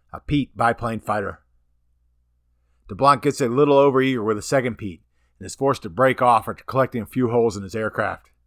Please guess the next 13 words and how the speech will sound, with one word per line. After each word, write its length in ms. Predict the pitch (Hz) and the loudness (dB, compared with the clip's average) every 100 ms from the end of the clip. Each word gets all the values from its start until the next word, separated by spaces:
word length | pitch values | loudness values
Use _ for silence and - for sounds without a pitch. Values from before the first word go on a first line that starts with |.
| _ _ _ _ _ _ _ _ _ - _ _ _ | _ _ _ _ _ _ _ _ _ -20 _ _ _
He 100 | 107 | -10
has 120 | 113 | -2
learned 200 | 123 131 | 0 0
the 60 | 117 | -2
same 300 | - 131 131 | -4 -4 0
lesson 320 | 127 123 110 | 0 0 -4
Joe 180 | 117 127 | 0 0
Foss 360 | - 123 117 | 2 0 0
had 180 | - 110 | -4 -8
a 40 | 98 | -6
few 180 | 127 | -4
weeks 260 | 117 123 117 | 0 -2 -2
earlier 480 | 113 113 101 87 | -2 -2 -4 -8